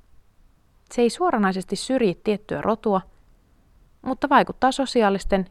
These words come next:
ja poliittisten reittien kautta samoin tavoin. Välillä tosin mietin, että kumpi oli ensin, muna vai kana.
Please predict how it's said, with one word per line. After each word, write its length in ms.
ja 80
poliittisten 600
reittien 380
kautta 280
samoin 380
tavoin. 320
Välillä 280
tosin 280
mietin, 300
että 180
kumpi 280
oli 140
ensin, 320
muna 240
vai 140
kana. 240